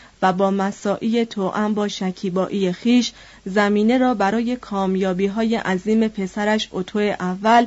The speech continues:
فراهم کرد. اوتو اول ملقب به کبیر نهصد و سی و شش تا نهصد و هفتاد و سه به منزلهٔ شارلمانی آلمان بود.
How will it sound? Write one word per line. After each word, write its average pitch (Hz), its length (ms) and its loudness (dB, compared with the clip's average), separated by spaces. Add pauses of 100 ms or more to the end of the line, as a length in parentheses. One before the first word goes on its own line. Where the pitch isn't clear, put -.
(320)
فراهم 226 560 2
کرد. 180 460 -4 (1300)
اوتو 254 300 4 (240)
اول 208 560 2 (140)
ملقب 220 580 2
به 254 160 0
کبیر 220 640 0 (260)
نهصد 214 460 0
و 240 60 0
سی - 240 -6
و 180 100 0
شش 240 420 4 (260)
تا 208 160 0
نهصد 214 440 0
و 247 80 0
هفتاد 185 500 -4
و 180 60 0
سه 247 420 4 (280)
به 220 120 2
منزلهٔ 220 760 2
شارلمانی 208 880 0
آلمان 247 600 2
بود. 180 320 -2